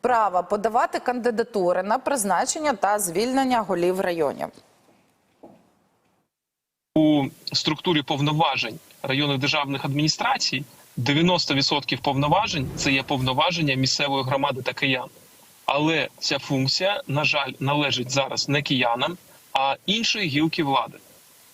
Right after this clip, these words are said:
Speaker 2: Через це ми вважаємо недоцільним продовження такої практики, тому що місто працює через це неефективно, і ми можемо побачити в тому числі, е, під час підготовки якраз укриттів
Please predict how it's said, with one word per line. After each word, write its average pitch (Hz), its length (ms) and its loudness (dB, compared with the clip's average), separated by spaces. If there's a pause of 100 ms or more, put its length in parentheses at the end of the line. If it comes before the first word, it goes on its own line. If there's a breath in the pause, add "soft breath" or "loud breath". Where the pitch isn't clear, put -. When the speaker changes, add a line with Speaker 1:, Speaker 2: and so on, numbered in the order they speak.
(200)
Speaker 2:
Через 156 240 -2
це 233 380 -2
ми 151 140 0
вважаємо 147 720 2
недоцільним 143 840 2
продовження 131 680 -2 (120)
такої 139 300 0
практики, 147 600 -2 (280 loud breath)
тому 147 220 2
що 143 360 0
місто 147 580 0 (180)
працює 135 500 0 (120)
через 127 300 0
це 131 320 0
неефективно, 139 840 0 (300 loud breath)
і 135 80 2
ми 151 120 4
можемо 151 360 4
побачити 151 480 -2
в 139 80 -6
тому 135 220 0
числі, 147 500 2 (460 loud breath)
е, 131 200 0
під 131 140 -2
час 156 240 0
підготовки 131 920 0
якраз 139 480 0
укриттів 139 480 0